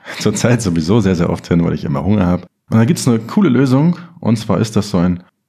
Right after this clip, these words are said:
Kühlschrank-Magnet-Whiteboard-Tafel. Ich hab das in den Shownotes mal verlinkt. Und dann kann man das Ding, das ist wie so ein A drei Blatt oder so, in weiß,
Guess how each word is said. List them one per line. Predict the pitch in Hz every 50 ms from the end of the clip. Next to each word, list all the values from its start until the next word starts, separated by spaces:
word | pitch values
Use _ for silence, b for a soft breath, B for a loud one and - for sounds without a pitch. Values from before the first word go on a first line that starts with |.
| _ -
Kühlschrank-Magnet-Whiteboard-Tafel. | - - 117 135 131 123 - - 104 98 101 95 98 - 87 87 87 80 82 90 98 101 101 90 - 87 78 73 - - - - - 82 73 71 - - - 71 - - -
Ich | 73 - -
hab | - -
das | 98 - -
in | 90
den | 85
Shownotes | - - 98 98 95 87 - -
mal | 85 82
verlinkt. | - - 82 80 95 156 196 - - - _ _ _ _ _ _ _ _ _
Und | 113 120
dann | 123 123 120 113 - - _ _ _ _ _ _ - -
kann | - 151 170
man | 139 135
das | 131 123 - -
Ding, | 143 156 170
das | 131 - 101
ist | 90 -
wie | 101 98
so | 87 92
ein | 90 85 80 80 - -
A | -
drei | - - - 87 82 87
Blatt | 82 87 82 - -
oder | 90 - 73 69
so, | 71 71
in | 73 78 76 71
weiß, | 80 82 101 120 127 - -